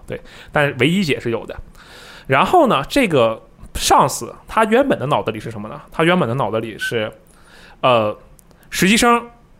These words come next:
啊，任务和冒险，还有金钱。他会让人觉得，哎，任务等于冒险，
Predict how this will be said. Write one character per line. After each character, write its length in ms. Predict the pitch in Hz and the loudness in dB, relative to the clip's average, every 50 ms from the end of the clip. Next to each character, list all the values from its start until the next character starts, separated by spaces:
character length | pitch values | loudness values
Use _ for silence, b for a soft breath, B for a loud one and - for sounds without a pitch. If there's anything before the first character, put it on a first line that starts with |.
| - - - | -8 -2 0
啊， 80 | 139 | 2
任 340 | 139 196 339 349 320 190 139 | 2 4 4 4 4 4 2
务 180 | 117 107 - - - - | 0 -2 -4 -6 -14 -20
和 260 | - - - - 143 151 | -20 -8 -2 0 2 4
冒 240 | 180 240 269 196 | 4 4 4 4
险， 240 | 131 - - - - - - - _ _ _ _ _ _ | 4 0 -4 -8 -10 -10 -14 -20 _ _ _ _ _ _
还 100 | - - | -2 0
有 60 | 151 117 | 0 0
金 200 | - 170 180 185 | 0 -2 -4 -4
钱。 280 | - - 101 101 - - - - _ _ _ _ _ _ _ B B B B B B B B B B B B - | -4 -6 -6 -8 -10 -14 -20 -20 _ _ _ _ _ _ _ B B B B B B B B B B B B -6
他 160 | - - 226 | -2 0 2
会 320 | 226 247 233 160 123 - - - - | 2 4 2 2 2 -2 -6 -8 -4
让 140 | 175 156 | -2 0
人 80 | 160 156 | 0 0
觉 120 | 143 113 | 0 -2
得， 60 | 113 - | -2 0
哎， 140 | 120 127 - - - | 0 -2 -2 -4 -2
任 260 | 202 254 240 185 131 | 0 2 2 2 2
务 80 | 110 113 | 0 -2
等 160 | - 104 101 | -2 -2 -2
于 60 | 117 | 0
冒 200 | 151 208 233 170 | 0 2 2 2
险， 240 | 127 - - - | 0 -2 -6 -8